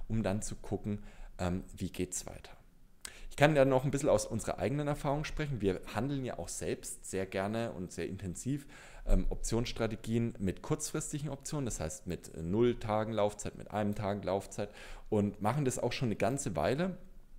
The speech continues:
Und wir haben das Ganze angefangen, ohne hier irgendeinen Backtest durchzuführen. Wir haben das Ganze einfach gemacht, indem wir es ausprobiert haben. Wir haben die Optionen reingeklickt, wir haben sie beobachtet, wir haben verschiedene Möglichkeiten, äh, getestet, um die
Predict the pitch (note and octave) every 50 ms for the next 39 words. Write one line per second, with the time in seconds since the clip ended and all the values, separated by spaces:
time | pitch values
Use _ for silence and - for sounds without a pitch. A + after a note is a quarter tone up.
0 | - - - - - A2 A2 A2+ A2+ A2 - - - - - - - - - -
1 | - - - - - - - - - G#2 A2 C3 C#3+ C#3+ - - A#2 - C#3 D3
2 | C#3+ - G#2+ A#2 - D#3 D3+ - D#3 D3+ E3 F3+ F3 D#3 - - - - - -
3 | - D#3 D#3 E3+ E3+ E3+ D#3+ - - - - C3 C3+ C#3+ - - C3 B2+ C3 C3+
4 | C3+ - - F2+ G2 G#2 G#2 - F2 D2+ - - G#2+ F2+ - - F#2 D#2+ - -
5 | - - - - - - - - - - - - G2 B2+ F3+ F3 E3+ - D3 D#3+
6 | D#3 D#3 B2 C3+ A#2 G#2 F2+ - F#2 G#2 C3 D3 - G2 G2 F#2+ G#2 A#2 B2 B2
7 | B2+ C3 - - - - - C#3 C#3 - - - - D2+ B1 - - - - -
8 | - - - - - - - - F#2 G2 G#2+ G2 - F2 D#2+ - - - G2 E2+
9 | E2 F2 G#2+ C3+ E3+ E3+ D#3+ D3+ - - D3 - - F#2+ E2 F2 - - - -
10 | - - - D#3+ C#3 D3 C#3 C3 - - C3+ A#2+ - F#2 E2+ E2+ E2 - F#2 -
11 | - G2 F#2+ - G2 G2 F#2+ F#2 - - - - - - - - G2 A2+ B2+ C3
12 | C3 B2+ A2 - - G#2 F#2+ G2 G2+ G#2 G2+ E2+ - - - G2 F2+ - - -
13 | G#2 - - A#2 A#2 - - - - - - G#2+ G2+ F2+ F#2+ F#2 F2